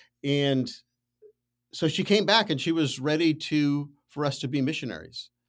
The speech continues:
And, but she said, "You know what, Lord, if,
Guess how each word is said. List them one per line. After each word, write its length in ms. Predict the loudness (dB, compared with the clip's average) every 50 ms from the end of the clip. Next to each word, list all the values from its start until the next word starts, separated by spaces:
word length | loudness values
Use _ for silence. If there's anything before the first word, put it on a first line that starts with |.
| _ _ _ _ _ _ _ _ _ _ _ _ -4
And, 320 | -2 0 0 0 0 0
but 180 | 0 -2 -2 -2
she 100 | -4 -4
said, 300 | 0 2 4 4 4 2
"You 80 | 0 0
know 160 | 0 2 2
what, 240 | 2 2 0 0 -2
Lord, 460 | -2 0 0 0 0 -2 -4 -6 -12 -8
if, 560 | -2 0 0 0 0 -2 -12 -20 -20 -20 -20